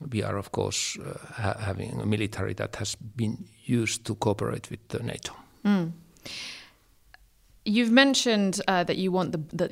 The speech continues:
Speaker 2: that long border that you have with Russia to remain peaceful. What, what arena do you find, do you,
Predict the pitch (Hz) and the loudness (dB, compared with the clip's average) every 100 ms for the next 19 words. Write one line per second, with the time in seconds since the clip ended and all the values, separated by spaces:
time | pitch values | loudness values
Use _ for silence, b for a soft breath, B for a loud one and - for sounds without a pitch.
0 | 160 170 - 185 190 180 175 160 147 139 | -2 -2 2 2 2 2 0 0 -2 -2
1 | 151 156 156 156 165 - 170 165 165 156 | -2 -4 -4 -4 -6 -6 -4 -4 -2 -4
2 | 156 - 180 - - - - - B B | -6 -8 -6 -6 -8 -8 -10 -12 B B
3 | B B B - _ _ - 220 226 320 | B B B -20 _ _ -10 -4 4 6
4 | - - - - 254 277 381 - - - | 4 -2 -20 -10 -2 0 0 -2 -20 -8
5 | - 254 247 247 247 214 156 - 208 208 | 2 2 4 6 6 6 2 -2 -2 2
6 | 202 190 - 214 190 185 175 190 208 214 | 2 2 -2 0 2 4 2 -2 -2 -2